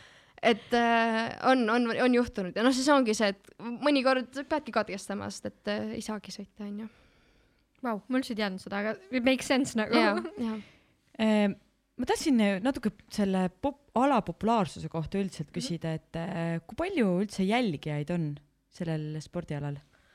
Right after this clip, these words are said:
Speaker 1: Selles mõttes, äh, võib-olla on nagu Eestis seda keeruline tunnetada. Seda hästi palju, <laughs> palju näidatakse Araabia ja just sellises piirkonnas nii-öelda televisioonis, et, äh,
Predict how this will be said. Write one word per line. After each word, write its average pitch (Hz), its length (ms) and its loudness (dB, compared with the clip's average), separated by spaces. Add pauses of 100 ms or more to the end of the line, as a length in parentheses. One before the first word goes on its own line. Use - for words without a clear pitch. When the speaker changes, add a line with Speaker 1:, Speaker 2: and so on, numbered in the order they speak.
(440)
Speaker 1:
Selles 349 300 -4
mõttes, 262 240 -8
äh, 208 340 -4 (880)
võib-olla 277 380 2
on 202 100 -4
nagu 202 100 -6
Eestis 214 380 -8
seda 202 120 -10
keeruline 233 420 -4
tunnetada. 285 560 -8 (640)
Seda 240 320 2
hästi 262 240 2
palju, 247 240 0 (220)
<laughs> 220 420 -6 (140)
palju 208 400 -4 (140)
näidatakse 220 680 -2 (200)
Araabia 214 640 0
ja 202 120 -4 (140)
just - 300 -10 (140)
sellises 233 460 -6
piirkonnas 196 580 -6
nii-öelda 208 220 -10
televisioonis, 214 760 -6
et, - 260 -16
äh, - 220 -10